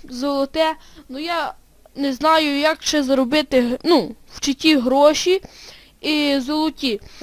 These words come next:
Але чіт дає, от цей чіт, я його витягну. Він дає...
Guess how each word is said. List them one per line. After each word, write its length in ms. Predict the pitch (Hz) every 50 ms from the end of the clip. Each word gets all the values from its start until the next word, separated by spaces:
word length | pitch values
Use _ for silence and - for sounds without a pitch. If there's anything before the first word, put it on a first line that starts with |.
| 311 262 -
Але 320 | 220 240 254 262 262 254 247
чіт 340 | - - 339 381 381 320
дає, 540 | 262 269 285 269 269 254 302 339 330 269 233 - - _ - _ _ _ _ _ - _ _ _ - - - - - - - - - _ - -
от 300 | - 262 302 294 269 -
цей 160 | - 262 240 208
чіт, 380 | - - - 302 339 381 - - -
я 100 | 277 269
його 160 | 269 262 269
витягну. 520 | 254 254 254 247 - 254 277 285 311 330 330 - - - - - - - - - - - - - - - - - - - - - - -
Він 340 | 233 262 339 392 381 349 285
дає... 480 | 254 269 277 277 294 320 311 302 277